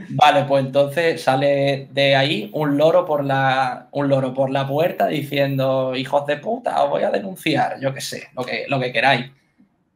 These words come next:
Speaker 2: Y ya te has memorizado toda esa lista de palabras en orden. Y acordamos que era el gorila, el gorila, luego pasaba el camello, luego pasaba la cigüeña, luego pasaba la bombilla y luego por último el loro. Y lo he dicho así de carrerilla, imaginándome la historia secuencial en la cabeza.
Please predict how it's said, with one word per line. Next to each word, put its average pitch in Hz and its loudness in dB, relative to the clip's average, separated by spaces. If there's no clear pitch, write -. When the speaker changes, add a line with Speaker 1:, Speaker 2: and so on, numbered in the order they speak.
Speaker 2:
Y 131 0
ya 135 4
te 160 8
has 151 6
memorizado 147 6
toda 147 6
esa 143 2
lista 147 2
de 151 4
palabras 156 6
en 127 -2
orden. 135 -2
Y 131 -4
acordamos 131 -2
que 135 -6
era 117 -6
el 117 -12
gorila, 151 -2
el 120 -4
gorila, 120 -2
luego 113 -4
pasaba 120 -2
el 117 -4
camello, 151 2
luego 120 0
pasaba 120 -2
la 120 -8
cigüeña, 151 2
luego 120 -4
pasaba 135 2
la 135 4
bombilla 147 4
y 131 -2
luego 127 0
por 123 -4
último 123 -4
el 117 -4
loro. 123 -2
Y 131 0
lo 131 6
he 135 8
dicho 156 4
así 139 0
de 151 4
carrerilla, 160 4
imaginándome 139 0
la 147 6
historia 156 2
secuencial 135 0
en 143 4
la 120 -2
cabeza. 120 -8